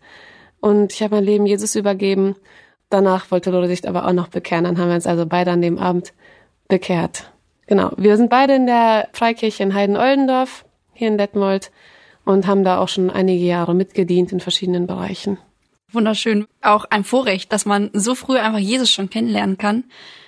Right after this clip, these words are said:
Speaker 2: wo manche erst durch so richtig tiefe Täler gehen müssen, bevor sie zu Jesus finden.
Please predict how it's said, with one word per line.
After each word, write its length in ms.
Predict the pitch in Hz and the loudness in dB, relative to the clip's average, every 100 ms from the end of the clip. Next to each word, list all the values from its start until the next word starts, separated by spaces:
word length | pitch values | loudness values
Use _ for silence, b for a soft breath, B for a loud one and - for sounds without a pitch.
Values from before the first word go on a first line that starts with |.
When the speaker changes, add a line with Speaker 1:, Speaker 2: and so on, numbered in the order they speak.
| B - | B -2
Speaker 2:
wo 80 | |
manche 340 | 196 202 208 - | 0 2 0 -2
erst 400 | 190 202 - - | 0 0 -2 -2
durch 200 | 208 - | -4 -2
so 400 | 190 180 180 180 B B B _ 196 | -2 0 0 -4 B B B _ -6
richtig 320 | 185 - - | -6 -8 -10
tiefe 220 | - 196 | -8 -4
Täler 340 | - 226 220 | -2 0 0
gehen 240 | 196 208 202 | 0 0 2
müssen, 480 | 208 214 202 196 190 | 0 0 0 0 -4
bevor 480 | 185 208 196 196 185 | -4 0 0 0 -4
sie 180 | - 214 | -6 -4
zu 120 | - | 0
Jesus 340 | 208 196 196 - | 0 0 -2 -2
finden. 480 | 190 185 185 180 | 0 0 0 -2